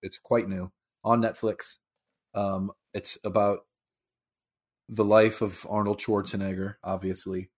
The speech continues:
Um, you know, looking at the list, it's just, they're just interviewing people, but it's, uh, James Cameron, Jamie Lee Curtis,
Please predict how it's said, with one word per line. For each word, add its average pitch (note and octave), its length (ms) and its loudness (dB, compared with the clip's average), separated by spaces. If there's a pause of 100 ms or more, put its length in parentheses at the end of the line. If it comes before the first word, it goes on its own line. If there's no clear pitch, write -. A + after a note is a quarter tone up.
(440)
Um, G2 500 0 (460)
you A#2+ 80 -2
know, G2+ 240 0 (400)
looking A2+ 300 4
at G2 100 0
the G#2 80 0
list, A2 340 2
it's - 140 -8
just, - 180 -8
they're G2+ 120 -4
just A#2 240 -2
interviewing G2 440 -2
people, F#2 260 -8
but F#2 160 -4
it's, - 200 -8
uh, F2+ 200 -4 (360)
James G#2 240 0
Cameron, C3 560 2
Jamie G2+ 320 0
Lee G2 140 -2
Curtis, A#2+ 720 0